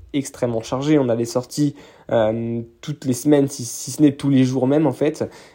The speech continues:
Donc, forcément, il faut derrière de la production qui suit. Là, malheureusement, ce n'était pas le cas. Et donc, ça explique,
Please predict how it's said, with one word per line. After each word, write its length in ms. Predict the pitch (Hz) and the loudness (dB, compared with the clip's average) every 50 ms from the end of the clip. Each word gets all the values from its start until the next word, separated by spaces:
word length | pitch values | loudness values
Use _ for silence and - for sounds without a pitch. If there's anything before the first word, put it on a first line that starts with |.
| _ - | _ 0
Donc, 220 | 131 139 139 131 | 2 2 2 2
forcément, 600 | - - - 151 151 - - 131 135 147 156 165 - | 2 0 0 0 0 0 0 2 2 2 2 2 -2
il 160 | - 127 120 | -4 -8 -10
faut 200 | - - - 151 143 | -6 -2 2 4 4
derrière 280 | 131 127 135 147 147 | 6 6 6 4 2
de 120 | 135 131 120 | 2 0 0
la 100 | 110 107 | 0 0
production 640 | - - - - 147 135 135 127 127 - - 151 143 | -2 -6 -2 0 2 2 2 0 -4 -4 -4 -4 -4
qui 160 | - - 127 | -4 -6 -14
suit. 280 | - - - 117 - _ _ _ - _ _ | -12 -8 -8 -10 -10 _ _ _ -20 _ _
Là, 240 | - 123 120 131 139 | -4 0 2 4 4
malheureusement, 500 | 139 135 127 123 120 120 117 135 135 151 | 6 6 4 4 4 2 0 -2 -2 -2
ce 80 | 147 - 131 | -2 -4 -6
n'était 160 | 117 123 151 | -6 -4 -2
pas 120 | - 135 | 0 0
le 80 | 123 117 | 0 2
cas. 240 | - 143 139 131 - - - - - _ - | 2 2 2 2 0 -6 -20 -20 -12 _ -4
Et 60 | - | -2
donc, 220 | 123 135 143 139 | -2 -2 -2 -4
ça 240 | - - - 110 107 | -4 -2 -2 0 0
explique, 540 | 110 - - - - 151 151 - - - | -2 -4 -6 -4 -4 -4 -4 -6 -10 -20